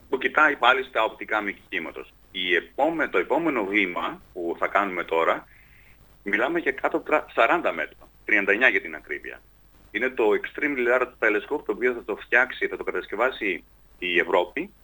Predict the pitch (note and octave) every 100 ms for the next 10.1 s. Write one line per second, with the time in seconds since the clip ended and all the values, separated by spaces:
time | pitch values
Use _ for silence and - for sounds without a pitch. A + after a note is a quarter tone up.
0 | _ - _ A#2 G#2+ G#2+ A2 F#2+ - C#3+
1 | - D#3+ - B2+ B2 A#2+ A#2 A2 A2 C#3
2 | D3 C3 B2 C3 A2+ E2+ - B2 F#2+ -
3 | _ _ _ _ _ - - A#2 C#3+ C3+
4 | B2 D3+ C#3 C3 B2+ A2 - - G#2 G2+
5 | C#3+ C3+ A#2+ G#2 G2 - C#3 E3+ A2 E2
6 | D#2+ D2 C#2+ D#2+ - _ _ - _ -
7 | F#2+ G2 - F2+ F2+ G#2 G#2 F#2+ F2+ -
8 | - F2 F2+ G2 F2 E2 E2 A#2 A#2 F#2+
9 | F#2 F#2+ E2+ F#2+ G2 D#2+ - E2 D#2+ E2+